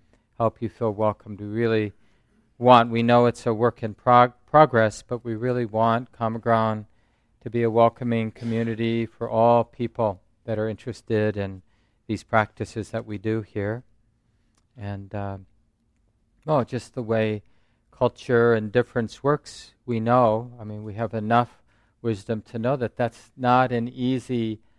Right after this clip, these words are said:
aspiration to make this place feel safe. And you can look around the room and you get a very clear sense of, you know, who might feel comfortable in this space and who might not feel comfortable in this space.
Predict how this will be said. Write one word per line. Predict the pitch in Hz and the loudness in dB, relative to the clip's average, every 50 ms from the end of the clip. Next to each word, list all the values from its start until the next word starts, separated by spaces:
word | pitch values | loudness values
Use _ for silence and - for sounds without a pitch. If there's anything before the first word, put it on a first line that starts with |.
| _ _ _ _ _ - - | _ _ _ _ _ -2 2
aspiration | 120 123 120 - - - 120 110 113 117 113 - - - 110 95 95 98 _ _ _ _ | 2 2 2 0 -6 -4 -2 0 0 0 0 -2 -6 -10 -10 -10 -12 -18 _ _ _ _
to | - 110 | -12 -12
make | 104 101 104 101 98 - _ _ _ _ _ _ _ _ _ _ _ | -10 -8 -8 -8 -10 -12 _ _ _ _ _ _ _ _ _ _ _
this | - 104 - | -16 -16 -14
place | _ - 110 101 95 - | _ -6 -6 -6 -6 -8
feel | - - 98 | -10 -12 -12
safe. | - - - 113 98 95 - | -10 -10 -8 -8 -8 -8 -8
And | 104 104 | -12 -14
you | 98 | -12
can | - - 113 107 | -10 -10 -8 -8
look | 110 110 - | -8 -8 -6
around | 120 107 110 110 107 110 110 113 110 101 | -2 0 2 2 4 2 0 -2 -2 -4
the | 107 | -4
room | 95 107 127 135 131 127 123 | -2 2 2 4 4 4 2
and | 120 117 120 | 0 0 0
you | 120 113 _ _ _ _ _ _ _ _ _ | -2 -4 _ _ _ _ _ _ _ _ _
get | - 135 127 123 | 2 2 2 2
a | 110 | 4
very | 120 123 120 120 113 | 4 4 4 4 2
clear | - - - 131 120 110 | 0 -2 0 0 2 0
sense | - - - - 180 175 131 104 - - | 0 -4 -2 0 0 2 0 -2 -4 -4
of, | 127 117 113 110 107 _ _ _ _ - | -2 0 0 -2 -4 _ _ _ _ -18
you | 156 135 | -14 -10
know, | 117 107 107 110 113 117 _ _ _ _ _ _ _ _ _ _ | -6 -6 -6 -6 -6 -10 _ _ _ _ _ _ _ _ _ _
who | _ - 135 127 | _ -2 0 0
might | 123 123 123 120 117 - | 2 4 4 4 2 0
feel | - 131 113 | -2 -6 -6
comfortable | - - 120 110 - - 117 120 117 113 | -4 -6 -8 -8 -8 -8 -4 -2 -2 -2
in | 113 110 110 | -2 -2 -4
this | 110 - | -4 -6
space | - _ - 113 107 107 - - - | -8 _ -4 -2 -2 -2 -4 -8 -14
and | 110 98 | -14 -12
who | 113 107 | -10 -10
might | 101 101 101 107 110 | -8 -8 -8 -8 -6
not | 101 107 110 _ _ | -6 -6 -8 _ _
feel | - 104 | -18 -18
comfortable | _ - 107 - _ 120 - - 104 101 | _ -18 -20 -20 _ -18 -12 -12 -10 -10
in | 101 101 101 | -12 -14 -14
this | 98 - | -16 -18
space. | - _ - 107 98 95 95 - - - _ | -18 _ -12 -10 -10 -10 -12 -18 -20 -20 _